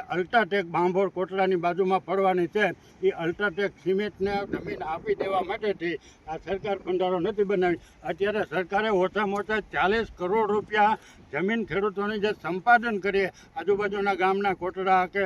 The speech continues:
તલી કે બા-, બાંભોર કે વાલર કે મ-, મ-, મેત્રા જે ગામની,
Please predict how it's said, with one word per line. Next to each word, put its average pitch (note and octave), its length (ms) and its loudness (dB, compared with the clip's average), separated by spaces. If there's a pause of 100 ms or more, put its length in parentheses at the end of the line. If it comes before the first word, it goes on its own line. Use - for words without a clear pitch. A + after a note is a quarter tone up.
(380)
તલી F#3 380 2
કે F#3+ 140 -6
બા-, D#3 200 -10
બાંભોર F3+ 500 2
કે F#3 120 -2
વાલર F3+ 480 2
કે E3 120 -6
મ-, E3+ 100 -8 (380)
મ-, D#3+ 260 -14
મેત્રા F3 400 -2
જે F3+ 220 -2
ગામની, G3 320 0